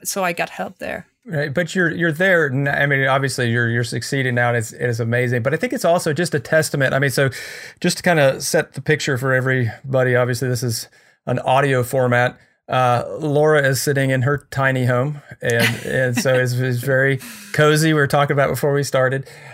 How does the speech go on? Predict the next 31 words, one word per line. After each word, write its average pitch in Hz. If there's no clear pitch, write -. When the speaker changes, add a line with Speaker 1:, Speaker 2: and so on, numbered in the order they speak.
Speaker 2:
uh, 131
and, 143
you 143
know, 156
it's 151
a 147
slightly 208
different 190
lifestyle 151
over 143
there 147
in, 131
in 135
Germany 135
as 127
far 135
as, 127
like, 123
you 147
know, 135
you 139
can 156
get 135
around 131
on 131
your 127
bike. 127
That 135
I 139
think 190
that, -